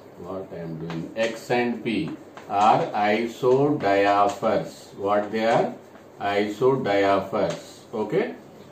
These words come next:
So any element after loss of one alpha particle,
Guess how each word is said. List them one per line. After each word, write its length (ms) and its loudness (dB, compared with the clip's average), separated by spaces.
So 400 2
any 400 2
element 580 2
after 500 2
loss 480 2
of 420 2
one 220 -2
alpha 520 0
particle, 760 0